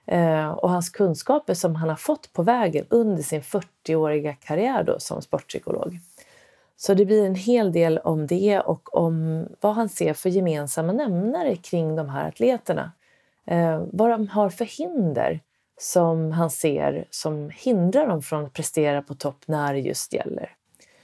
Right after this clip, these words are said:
Vi pratar om vikten av mindfulness, av att lära sig att vara medvetet närvarande. Och om att rädslan att lyckas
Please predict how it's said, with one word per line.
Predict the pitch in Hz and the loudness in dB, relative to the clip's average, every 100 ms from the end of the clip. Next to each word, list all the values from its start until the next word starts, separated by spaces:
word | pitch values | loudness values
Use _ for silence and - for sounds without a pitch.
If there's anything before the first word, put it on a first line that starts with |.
| _ - - | _ -20 -4
Vi | 180 | 2
pratar | 214 185 - | 2 2 4
om | 160 156 156 | 2 2 -4
vikten | - 185 - - 165 | -2 -2 -2 -2 0
av | 147 | 0
mindfulness, | 143 180 202 202 196 196 185 | -2 0 -2 -2 -2 0 0
av | 170 160 | 0 -2
att | - - _ | -4 -14 _
lära | - 170 175 147 147 | -2 0 2 0 -2
sig | - | -2
att | 147 | -2
vara | 151 143 | -2 -2
medvetet | 147 170 165 143 147 139 - 139 - - | 0 0 0 -2 -6 -6 -6 -8 -8 -12
närvarande. | - 160 156 135 131 131 147 208 311 - - _ _ _ - | -2 0 2 2 0 0 2 0 0 -6 -20 _ _ _ 0
Och | 262 - _ - | 0 0 _ -4
om | 196 185 170 - | 0 2 0 -2
att | 175 - - | -8 -8 -10
rädslan | 208 294 208 147 - 165 156 165 - | -2 2 2 0 -2 -4 -4 -6 -6
att | 175 175 - | -8 -8 -4
lyckas | 226 311 - _ - - - - | -2 -2 -6 _ -4 -2 -8 -8